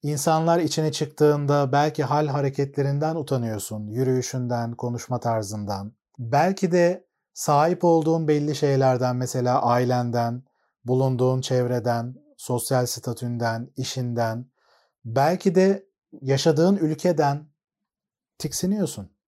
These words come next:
Kendinden utanma duyguları gerçekten çok rahatsız edici olduğu için bu duygular genelde bastırılma eğiliminde olabiliyor. Mesela eğer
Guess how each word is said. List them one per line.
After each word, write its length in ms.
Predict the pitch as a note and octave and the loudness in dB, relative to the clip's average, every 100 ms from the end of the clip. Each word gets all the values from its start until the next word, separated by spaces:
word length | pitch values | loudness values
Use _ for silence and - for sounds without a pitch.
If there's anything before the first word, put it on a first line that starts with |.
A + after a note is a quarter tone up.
| _ | _
Kendinden 540 | - D#3+ F#3 G#3+ A#3+ A#3 | 0 4 4 6 6 4
utanma 500 | F#3 G3 G3+ A3+ F#3 | 2 2 4 4 6
duyguları 520 | F#3 F3+ F3+ F#3 F#3+ | 6 6 6 6 6
gerçekten 600 | F3 G#3 G#3 F#3 F3 D#3+ | 4 2 2 0 2 0
çok 280 | D3+ F#3 E3+ | 0 0 2
rahatsız 340 | D#3 D3+ D3 | 2 0 0
edici 280 | C#3+ C#3+ D3+ | 0 2 4
olduğu 420 | C#3+ C#3 D#3 A3 | 4 2 2 0
için 340 | D3+ - C#3+ - _ _ _ | 0 -2 -6 -8 _ _ _
bu 120 | G#3 | 2
duygular 520 | G3 F#3 D#3+ E3 D#3 D3+ | 6 4 4 4 4 4
genelde 680 | F3 G#3 C#3+ C3 D#3+ F#3 | 2 2 2 2 0 0
bastırılma 680 | D3 D3+ - D#3 D3+ D3+ D#3+ | 2 0 0 2 2 2 0
eğiliminde 600 | D3+ C#3+ C#3+ C#3+ C#3+ C#3+ | 0 0 0 -2 0 2
olabiliyor. 720 | C3+ C3 C3+ D3+ D#3+ A#2+ C3 - | 4 2 0 0 0 0 -6 -6
Mesela 500 | D3+ D#3+ D3 D3 D3+ | -2 2 4 4 4
eğer 420 | C#3+ D3+ D#3 - | 2 2 0 -4